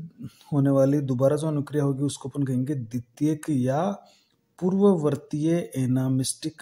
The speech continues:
अनुक्रिया कहते हैं, तो उसको अपन द्वितीय अनुक्रिया कहेंगे। तो पहली बार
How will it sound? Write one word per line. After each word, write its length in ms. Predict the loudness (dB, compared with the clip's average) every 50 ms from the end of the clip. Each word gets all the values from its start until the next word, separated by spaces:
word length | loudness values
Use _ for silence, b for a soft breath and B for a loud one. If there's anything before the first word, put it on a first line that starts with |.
| _ -6
अनुक्रिया 560 | -4 -2 -2 -4 -6 -10 -16 -10 -8 -8 -8
कहते 340 | -8 -8 -12 -14 -12 -14 -16
हैं, 180 | -10 -10 -10 -10
तो 140 | -10 -14
उसको 300 | -14 -14 -14 -12 -12 -12
अपन 200 | -6 -4 -4 -2
द्वितीय 360 | -2 -4 -6 -6 _ -4 -2 0
अनुक्रिया 400 | 0 0 -2 -4 -6 -6 -6 -6
कहेंगे। 400 | -6 -8 -8 -8 -12 -14 -16 -20 _ _ _ b b b b b b b b b b _
तो 60 | -18 -18
पहली 380 | 0 4 4 6 6 6 6
बार 240 | 6 6 6 4